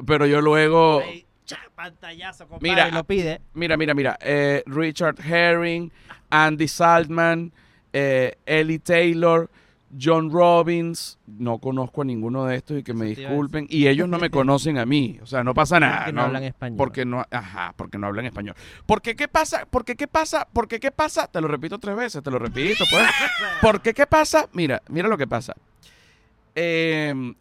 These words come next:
Speaker 1: estando España al lado de Inglaterra con respecto, por ejemplo, a Venezuela, México y,
Speaker 2: Y estando
Speaker 1: y
Speaker 2: España desde hace años.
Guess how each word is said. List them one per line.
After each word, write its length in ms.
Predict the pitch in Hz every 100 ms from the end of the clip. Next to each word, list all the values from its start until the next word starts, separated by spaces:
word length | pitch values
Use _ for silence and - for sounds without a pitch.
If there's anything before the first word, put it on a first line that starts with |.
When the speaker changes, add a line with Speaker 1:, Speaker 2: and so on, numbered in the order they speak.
| -
Speaker 1:
estando 480 | 139 - 127 127 190
España 500 | - 202 202 240 -
al 240 | - 135 131
lado 400 | 123 120 185 220
de 400 | 165 135 117 107
Inglaterra 540 | 185 113 110 120 117
con 140 | - 233
respecto, 480 | 135 - 123 - 180
por 120 | 170
ejemplo, 320 | 127 123 170
a 40 | 170
Venezuela, 520 | 131 120 127 131 143
México 560 | 131 127 139 - 147 139
y, 280 | 117 107 117
Speaker 2:
Y 40 |
estando 260 | 120 - 110
Speaker 1:
y 40 |
Speaker 2:
España 260 | 147 185 208
desde 120 | 190
hace 220 | 175 220
años. 320 | 226 175 127